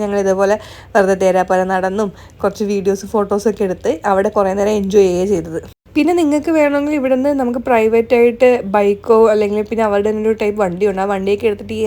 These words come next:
ഐലൻഡിൽ ഫുൾ ചുറ്റിക്കറങ്ങാൻ വേണമെങ്കിൽ പോയി കാണാം. പക്ഷെ നമുക്ക് അതിനുള്ള ടൈം ഇല്ലായിരുന്നു. ഞാനങ്ങനെ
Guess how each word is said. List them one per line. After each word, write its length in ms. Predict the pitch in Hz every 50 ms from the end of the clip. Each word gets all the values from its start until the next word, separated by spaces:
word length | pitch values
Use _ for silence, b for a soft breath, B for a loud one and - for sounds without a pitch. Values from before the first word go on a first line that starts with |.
| 202 185
ഐലൻഡിൽ 440 | 185 190 190 190 196 196 202 214 233 247 B B B B B - -
ഫുൾ 140 | - 262 262 240 -
ചുറ്റിക്കറങ്ങാൻ 500 | 233 196 226 226 233 233 226 226 233 233 226
വേണമെങ്കിൽ 260 | 220 208 214 233 240 -
പോയി 120 | 220 208 214 -
കാണാം. 360 | 202 180 170 170 180 208 226
പക്ഷെ 160 | 226 220 - 254 254
നമുക്ക് 240 | 226 226 247 262 285
അതിനുള്ള 260 | 262 247 247 247 254 262 247 262
ടൈം 200 | 214 196 208 214 220 202
ഇല്ലായിരുന്നു. 340 | 185 175 175 180 190 - B B B B B - 269
ഞാനങ്ങനെ 280 | 277 311 320 311 320